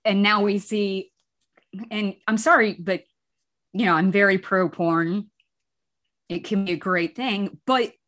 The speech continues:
if, when it's consensual, you know, and I don't like using the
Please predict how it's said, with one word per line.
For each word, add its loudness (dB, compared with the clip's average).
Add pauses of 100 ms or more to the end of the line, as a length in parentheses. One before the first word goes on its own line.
(580)
if, -6 (300)
when 2
it's -2
consensual, -4 (840)
you -6
know, -2 (960)
and -2
I 2
don't -2
like -4
using -4
the -4